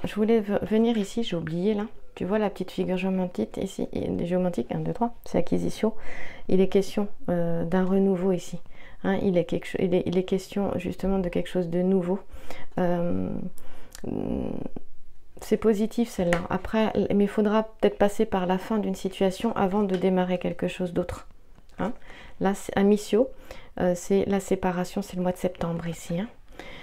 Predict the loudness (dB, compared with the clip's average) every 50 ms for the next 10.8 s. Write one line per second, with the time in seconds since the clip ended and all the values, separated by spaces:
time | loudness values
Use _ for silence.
0 | -16 -10 -2 0 2 4 6 8 10 10 10 10 8 6 2 2 0 0 0 2
1 | 0 0 0 -2 -4 -2 -2 -2 -2 -2 -2 -2 -2 -2 -2 -4 -2 0 2 2
2 | 2 2 0 0 -2 -2 -2 0 0 0 0 0 -2 -6 -8 -8 -6 0 2 2
3 | 2 2 0 -4 -6 -6 -8 -8 -6 -6 -6 -2 -2 -4 -4 -6 -8 -2 0 2
4 | 2 2 2 0 -2 -2 -2 -2 0 0 -2 -2 -2 -4 -6 -6 -8 -14 -16 -14
5 | -14 -12 -6 0 2 2 2 2 2 2 2 2 2 2 2 0 -2 -2 -2 -2
6 | -2 -2 -2 -4 -2 -2 -2 -2 -2 -2 -2 -2 -4 -4 -2 -2 -2 -2 -4 -10
7 | -12 -12 -12 -12 -12 -8 -4 -4 -4 0 2 2 2 2 2 0 0 0 0 0
8 | 0 0 -2 -4 -10 -14 -18 -14 -10 -4 -4 -2 -2 -2 -4 -6 -6 -6 -6 -2
9 | 0 0 2 2 2 2 2 2 0 -2 -2 -6 -12 -10 -10 -4 0 0 0 0
10 | 0 -4 -4 0 0 0 2 2 2 -2 -2 -4 -4 -6 -6